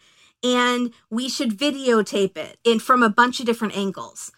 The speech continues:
so we have more collateral on them." I think that,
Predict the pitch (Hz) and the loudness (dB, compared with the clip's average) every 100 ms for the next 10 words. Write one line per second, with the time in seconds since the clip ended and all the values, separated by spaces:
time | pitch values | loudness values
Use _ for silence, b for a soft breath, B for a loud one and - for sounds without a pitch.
0 | _ - - 220 226 247 214 214 202 202 | _ -4 0 2 2 2 2 2 4 4
1 | - 196 185 180 143 80 - _ - 185 | 4 4 4 4 0 -8 -14 _ 0 0
2 | 165 101 101 - _ _ _ _ _ 247 | 0 -12 -16 -20 _ _ _ _ _ 0
3 | 254 - 302 339 302 294 269 254 - | 0 -2 -4 -4 -4 -2 -2 -4 -8